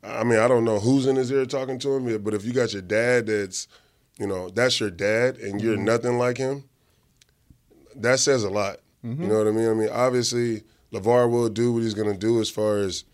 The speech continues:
Speaker 1: positioning and timing and all of that stuff. I think he's done a good job with that, but, I mean, the way Lonzo's, like, carried himself and just about playing basketball. You know, I think he's doing a good job of that. Uh, the Big Baller brand,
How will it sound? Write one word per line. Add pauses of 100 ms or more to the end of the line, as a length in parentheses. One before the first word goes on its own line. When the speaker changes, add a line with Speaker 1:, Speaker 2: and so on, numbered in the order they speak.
(840)
Speaker 1:
positioning
and
timing
and
all
of
that
stuff.
I
think
he's
done
a
good
job
with
that,
but, (560)
I
mean,
the
way
Lonzo's,
like,
carried
himself
and
just (380)
about
playing
basketball. (480)
You
know,
I
think
he's
doing
a
good
job
of
that. (560)
Uh,
the
Big
Baller
brand,